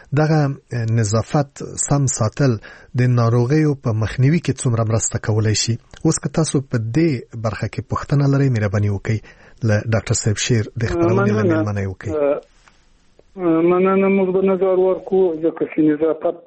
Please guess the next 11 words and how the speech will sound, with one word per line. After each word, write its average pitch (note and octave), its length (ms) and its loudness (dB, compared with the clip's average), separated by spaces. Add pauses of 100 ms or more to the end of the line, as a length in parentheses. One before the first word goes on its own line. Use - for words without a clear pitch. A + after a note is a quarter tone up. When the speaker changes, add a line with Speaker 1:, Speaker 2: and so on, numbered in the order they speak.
Speaker 2:
په F#3 160 -10
شریعت E3 400 0
کې - 80 -6
یو D#3+ 240 4
ستر D3+ 260 -4
مقام D3+ 360 2
لري. E3 280 2 (760)
موږ D3 300 2
کې - 220 -2
متل D3+ 380 -2
ده، D3+ 140 0